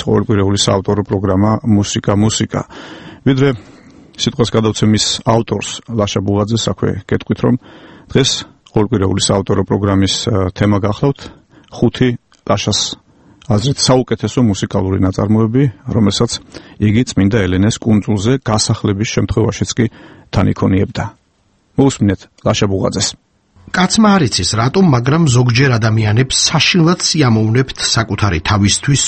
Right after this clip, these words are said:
Speaker 2: უცნაურად მაზოხისტური შეზღუდვების დაწესება. ესთეტები ხშირად იწვალებენ თავს ამგვარი ფიქრებით: "მე რომ უკაცრიელ კუნძულზე მოვხვდე და მხოლოდ ათი ცალი წიგნის წაღების საშუალება მქონდეს, რა სწავიღებდი? ან რომელ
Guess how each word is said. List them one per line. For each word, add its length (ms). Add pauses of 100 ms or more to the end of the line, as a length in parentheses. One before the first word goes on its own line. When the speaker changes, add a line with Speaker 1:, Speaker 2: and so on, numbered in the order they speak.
Speaker 2:
უცნაურად 760
მაზოხისტური 840
შეზღუდვების 800
დაწესება. 640 (500)
ესთეტები 580
ხშირად 400
იწვალებენ 600
თავს 340
ამგვარი 460
ფიქრებით: 560 (100)
"მე 200
რომ 160
უკაცრიელ 500
კუნძულზე 540
მოვხვდე 420
და 120
მხოლოდ 400
ათი 280
ცალი 280
წიგნის 360
წაღების 480
საშუალება 540
მქონდეს, 480
რა 180
სწავიღებდი? 800 (160)
ან 220 (140)
რომელ 380